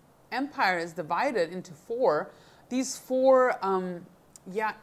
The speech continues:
areas or parts of the Macedonian Empire they're really, they're having a lot of farce with Rome, and, um, they kinda decline. And, um,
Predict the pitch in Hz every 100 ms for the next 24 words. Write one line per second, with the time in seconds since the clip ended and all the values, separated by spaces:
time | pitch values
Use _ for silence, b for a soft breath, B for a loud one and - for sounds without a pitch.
0 | - 240 311 233 190 - 180 170 - -
1 | 262 262 - 170 175 185 180 175 175 165
2 | 156 180 208 180 156 147 147 B B B
3 | _ - 220 220 226 226 208 196 190 208
4 | 208 190 190 185 - 196 202 202 170 151
5 | 165 190 226 254 - 170 170 165 160 170
6 | 165 156 190 185 220 214 175 165 - 180
7 | 175 170 160 143 156 151 B B B B
8 | 160 160 156 156 151 151